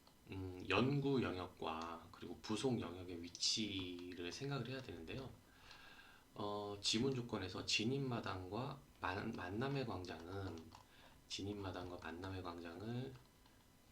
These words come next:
긴 축으로 중앙 보행로라는 것으로 연결하라고 했잖아요. 그러면은 만남의 광장은 진입마당과 굉장히 멀리 대지를 크게 이렇게 가로지르는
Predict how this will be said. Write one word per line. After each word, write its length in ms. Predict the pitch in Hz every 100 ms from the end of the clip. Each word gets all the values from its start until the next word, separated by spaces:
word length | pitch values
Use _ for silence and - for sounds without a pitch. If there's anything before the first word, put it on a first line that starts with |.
| - -
긴 360 | - 104 117
축으로 720 | 113 131 120 95 82 87 82 82 - - - - - - - - - -
중앙 440 | - 107 131 135
보행로라는 680 | 113 98 104 98 92 90 87
것으로 300 | 82 - 85
연결하라고 520 | 82 101 101 90 82
했잖아요. 460 | 80 - 87 120 123 - - - - - -
그러면은 640 | 113 117 113 113 113 95
만남의 440 | 85 92 131 139
광장은 580 | 123 113 110 107 107 95
진입마당과 680 | - 98 113 110 104 98 95
굉장히 500 | - 92 98 107 95 87
멀리 500 | 90 98 90 123 143 - - - - -
대지를 560 | 98 98 120 117 110
크게 460 | - - 117 104 104
이렇게 300 | 87 - -
가로지르는 840 | - 95 101 95 90 85 87 85